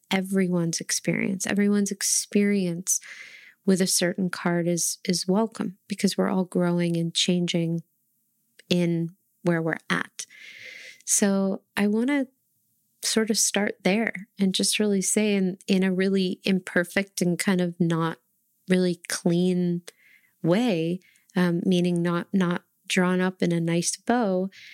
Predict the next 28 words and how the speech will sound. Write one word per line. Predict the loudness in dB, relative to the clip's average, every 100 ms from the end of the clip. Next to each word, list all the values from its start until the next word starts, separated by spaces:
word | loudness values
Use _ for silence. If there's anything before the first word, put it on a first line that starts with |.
| -20 _ 0
um, | 2 2 0 -4 -8 -4
that | -2 -2 -6 _ _ _
it's | 0 2 2
an | 2
ever-evolving | 2 0 0 0 0 0 0
experience | 0 -2 0 0 2 0 -2 -2
working | -2 0 0 2
with | -2 -6 -20 _ _ _ -6
a |
card | -4 -2 -2 -2
such | -2 -2 -2
as | -4
the | -4
Tower. | -4 -4 -4 -6 -10 _ _ _
It | 0
really | 2 2 0
is. | 0 -2 -4
We |
can | 0 0
love | 2 0 0 -2 -2
the | -2 -2
Tower, | 0 0 0 -2
cherish | -2 0 0 0 0
it. | 0 0 -4 -10 -20 -18 -10 0
I | 0
love | 2 2 0 -2 -4
the |
Tower. | -2 -2 -2 -4